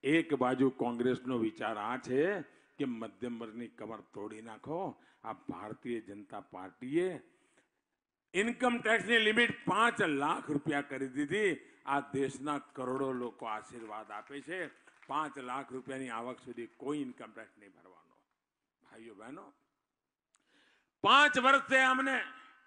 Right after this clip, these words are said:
દેશની પાઈ પાઈ બચાવીને વિકાસના કામો કર્યા છે.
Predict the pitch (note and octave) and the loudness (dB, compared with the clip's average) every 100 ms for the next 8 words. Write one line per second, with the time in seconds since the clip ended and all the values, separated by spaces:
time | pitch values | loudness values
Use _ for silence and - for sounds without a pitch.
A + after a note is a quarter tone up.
0 | _ _ _ _ _ _ _ _ _ _ | _ _ _ _ _ _ _ _ _ _
1 | C#3 A3+ B3 A#3+ A#3+ C#4 C#4 - G#3+ B3+ | 4 6 6 2 2 4 4 4 6 8
2 | C4+ - - A3 B3 A#3+ G#3+ A3+ A3 A3+ | 6 4 6 6 6 6 4 6 6 6
3 | A3 G#3 G3+ G#3+ G#3 - G3+ F3+ F#3+ G#3 | 4 2 2 2 2 0 0 2 2 4
4 | G3+ F#3+ G3 F#3+ F#3 C#4 D#4+ A#3+ | 0 2 4 4 4 6 8 6